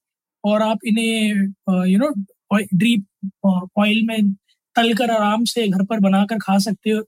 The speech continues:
माइक्रोवेव में भी बनाकर खा सकते हैं। दोनों तरह से अलग-अलग प्रोडक्ट्स हैं। So अल्टरनेटिव बड़ा अच्छा है यार, मुझे मतलब मेरा म-, बड़ी इच्छा है कि कोई या तो मुझे मुंबई से लाके खिला दे,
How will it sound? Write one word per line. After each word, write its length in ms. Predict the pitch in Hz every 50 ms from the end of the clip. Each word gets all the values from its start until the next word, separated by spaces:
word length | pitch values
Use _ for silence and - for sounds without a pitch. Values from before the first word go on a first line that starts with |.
| - -
माइक्रोवेव 400 | 208 214 202 - 247 240 233 233
में 140 | 233 233 214
भी 120 | 202 220
बनाकर 320 | 214 208 214 214 202 220 208
खा 160 | 185 196 202
सकते 320 | 196 - 190 - - 220
हैं। 100 | 226 240 - _ _ _ _ _ _ _ _ _ - 220
दोनों 220 | 202 208 226 247
तरह 180 | 226 240 226 226
से 120 | 202 240
अलग-अलग 340 | 233 226 226 220 220 220 208
प्रोडक्ट्स 360 | - 214 202 208 202 - -
हैं। 100 | 220 226
So 520 | - _ - - - 233 233 233 233 226 - _ - 220
अल्टरनेटिव 380 | 233 233 - 349 349 320 359 349
बड़ा 180 | 262 226 220
अच्छा 280 | 208 196 190 - - 214
है 80 | 214 202
यार, 100 | 196 196
मुझे 200 | 202 202 196 233
मतलब 200 | 226 254 254 208 - _ _ - _ _ _ -
मेरा 100 | 214 254
म-, 140 | 262 254 254 - _ - 220 208 208 196 _ - 202
बड़ी 160 | 220 240 302
इच्छा 420 | 302 262 196 - - - - 311
है 180 | 302 277 277 277
कि 180 | 208 - 254 214
कोई 180 | 190 254 254 247 240
या 80 | 220 220
तो 100 | 202 247
मुझे 160 | 240 233 254
मुंबई 360 | 233 220 214 202 208 262 294
से 100 | - 277
लाके 240 | 247 233 233 233 247
खिला 260 | 196 - 214 214 214
दे, 240 | 202 226 233 233